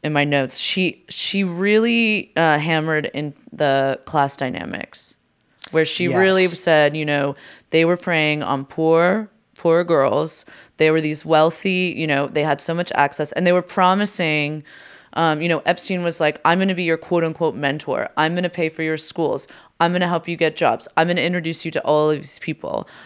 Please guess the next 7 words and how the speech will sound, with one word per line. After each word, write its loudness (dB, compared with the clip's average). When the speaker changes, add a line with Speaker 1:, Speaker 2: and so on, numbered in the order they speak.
Speaker 1:
and 2
really 2
kind -2
of -8
preying 0
on 0
the, -6